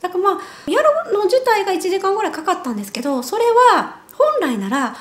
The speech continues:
もうちょい早く終わる予定だったらしいです。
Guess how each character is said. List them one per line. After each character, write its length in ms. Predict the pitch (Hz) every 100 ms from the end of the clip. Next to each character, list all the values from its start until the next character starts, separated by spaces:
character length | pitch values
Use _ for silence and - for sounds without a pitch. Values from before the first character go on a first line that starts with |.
| - _
も 140 | 294 440
う 100 | 494
ち 80 | 508
ょ 60 |
い 40 | 320
早 260 | - 330 359
く 100 | 233
終 100 | 220
わ 140 | -
る 100 | 226
予 100 | 247
定 320 | 254 196 208 - - -
だ 80 | 294
っ 100 | 294
た 80 | 262
ら 160 | 294
し 100 | 285
い 60 | 214
で 80 | -
す。 160 | -